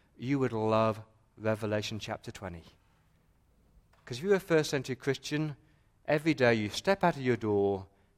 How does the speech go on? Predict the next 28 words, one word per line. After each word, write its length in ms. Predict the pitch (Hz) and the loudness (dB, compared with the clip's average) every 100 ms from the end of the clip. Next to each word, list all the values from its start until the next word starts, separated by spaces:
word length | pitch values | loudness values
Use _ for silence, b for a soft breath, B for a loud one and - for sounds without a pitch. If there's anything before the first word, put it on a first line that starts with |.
| _ _ | _ _
knowing 460 | 120 135 147 117 107 | -2 2 2 2 0
that 140 | 113 | -4
could 160 | - 107 | -6 -2
day, 240 | 107 107 - _ | 0 -2 -6 _
today 280 | - 113 113 | -6 -2 -2
could 180 | - 110 | -4 -6
be 140 | 110 | -4
your 160 | 110 120 | -2 0
last 340 | 123 139 - | 0 -2 0
day, 280 | 160 151 95 _ _ _ _ _ _ _ _ _ - | -2 -2 -6 _ _ _ _ _ _ _ _ _ -12
and 100 | 110 | -6
you 120 | 113 | -6
could 160 | - 131 | -6 -8
be 80 | |
killed 260 | 143 123 101 | -4 0 -2
for 120 | - | -2
your 100 | 110 | -12
faith. 420 | - 85 - - - _ _ _ _ _ _ _ _ _ _ _ _ _ _ _ _ _ _ _ _ _ _ _ _ _ | -10 -16 -18 -20 -20 _ _ _ _ _ _ _ _ _ _ _ _ _ _ _ _ _ _ _ _ _ _ _ _ _
See, 220 | - 127 | -8 -4
in 100 | 127 | -2
those 220 | 135 143 | 0 -2
days, 240 | 131 113 107 | 0 0 0
following 420 | - 127 123 117 | -2 -2 0 -2
Jesus 340 | 117 113 107 | -2 -4 -6
didn't 220 | - 120 110 | -8 -8 -6
just 160 | 104 | -10
cost 380 | - 123 - - | -8 -8 -6 -8
you 220 | 107 104 | -6 -8